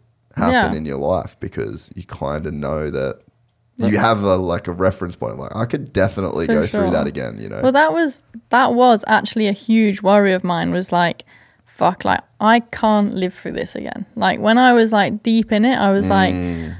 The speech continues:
Speaker 2: I remember sharing my thoughts and feelings with family and close friends and being like,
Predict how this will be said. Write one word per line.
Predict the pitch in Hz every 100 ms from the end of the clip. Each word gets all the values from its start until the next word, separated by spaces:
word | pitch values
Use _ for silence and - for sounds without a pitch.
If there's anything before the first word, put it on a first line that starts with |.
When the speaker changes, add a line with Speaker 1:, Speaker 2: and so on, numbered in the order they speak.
| -
Speaker 2:
I | 214 220
remember | 220 220 214 202 190 180
sharing | - - 208 214 208
my | 202
thoughts | 196 - 202 196 -
and | 202
feelings | 190 196 196 190 196
with | -
family | - 202 196 196 190 190
and | 185
close | - 190 190
friends | - 185 190
and | 185 180
being | 185 185
like, | 175 180 175